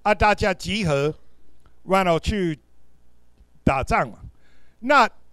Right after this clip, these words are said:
这个就叫做民兵嘛。所以从那个时候开始，大家习惯就是他的枪不是放在固定的一个仓库，有没有？他是放在家里，因为反正他平常要用嘛，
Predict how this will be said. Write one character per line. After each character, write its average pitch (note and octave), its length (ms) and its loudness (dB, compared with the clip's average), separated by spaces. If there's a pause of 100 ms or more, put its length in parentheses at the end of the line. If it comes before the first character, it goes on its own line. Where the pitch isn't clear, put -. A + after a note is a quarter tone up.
这 C4+ 160 -4
个 G3 100 -2
就 E3+ 180 2
叫 E3 200 2
做 D#3 160 0
民 D#3+ 300 -8
兵 F#3 280 0
嘛。 B2+ 100 -14 (960)
所 C#4 300 4
以 F3+ 120 -6
从 A3+ 220 -10
那 C#4 80 -10
个 A#3 80 -16
时 - 80 -6
候 A3 80 0
开 C#4 220 -4
始， G#3 120 -8
大 G#3 200 -4
家 G3 100 -6
习 G3 180 -10
惯 A#3+ 220 0
就 F#3 140 -4
是 E3 200 -8 (960)
他 C#4+ 100 2
的 B3 120 2
枪 C4+ 340 2
不 A#3 160 4
是 A#3+ 80 -4
放 A#3+ 240 0
在 A3+ 220 -2
固 A3+ 260 -6
定 G#3+ 220 -4
的 E3+ 100 -6
一 - 20 -6
个 D#3 120 -6
仓 G3+ 280 -2
库， F3 300 2 (320)
有 C#3+ 160 -8
没 D3 60 -4
有？ C#3 120 -6 (140)
他 B3 140 2
是 - 100 -4
放 - 100 -10
在 F#3 140 -8
家 F3+ 300 -4
里， B2+ 120 -10 (300)
因 C#4+ 100 -14
为 B3+ 80 -6
反 G3+ 160 -10
正 G3 160 -12
他 G3+ 160 -8
平 F3+ 220 -12
常 C3+ 180 -14
要 F#3 200 -6
用 F3+ 260 -2
嘛， F#2 80 -20